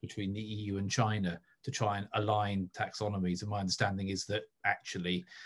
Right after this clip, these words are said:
you know, it'll end up looking very substantially like the E U one. <clears throat> Um, so I think that probably emerges as a global standard. And then, Elisa, I think you were alluding to, when you're talking about standardization there,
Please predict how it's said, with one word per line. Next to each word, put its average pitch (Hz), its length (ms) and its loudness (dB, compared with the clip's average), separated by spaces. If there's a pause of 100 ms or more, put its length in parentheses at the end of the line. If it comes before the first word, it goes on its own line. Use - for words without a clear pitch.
(200)
you - 80 -2
know, 87 220 -4
it'll 107 200 2
end 101 200 2
up - 120 -6
looking 104 380 2
very 98 220 4
substantially 101 680 0
like 95 320 -2
the 104 120 0
E 104 140 -4
U 98 300 -2
one. 85 260 -4 (280)
<clears throat> 127 200 4
Um, 92 540 0 (440)
so 110 200 2
I 104 60 4
think 139 200 6
that 120 240 4 (100)
probably 113 400 8
emerges 101 440 2
as 95 100 -2
a 98 40 -2
global 95 340 0
standard. 101 500 0 (260)
And - 40 -2
then, 131 160 8
Elisa, 143 320 8
I - 20 6
think 135 180 4
you 143 140 10
were 131 100 10
alluding 127 460 10
to, 120 320 6
when 117 140 2
you're 117 100 2
talking 123 220 4
about 117 220 4
standardization 110 1000 4
there, 98 320 2